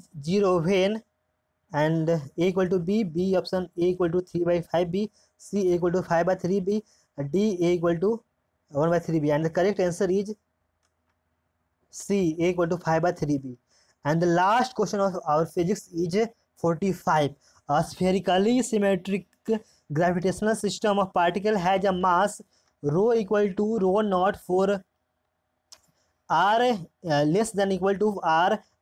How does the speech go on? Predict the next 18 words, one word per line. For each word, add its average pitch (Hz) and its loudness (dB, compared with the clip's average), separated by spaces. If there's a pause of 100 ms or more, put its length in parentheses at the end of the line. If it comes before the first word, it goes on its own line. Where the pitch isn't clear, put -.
and 165 0
capital 190 0
R, 180 2
and 196 0 (240)
mass 180 -2
can 202 0
undergo 190 0
circular 202 0
motion 196 -2 (280)
under 180 0
the 185 0
influence 196 0
of 180 -4
gravitational 175 0 (300)
field 214 0
of 185 2
the 185 0
particles, 165 0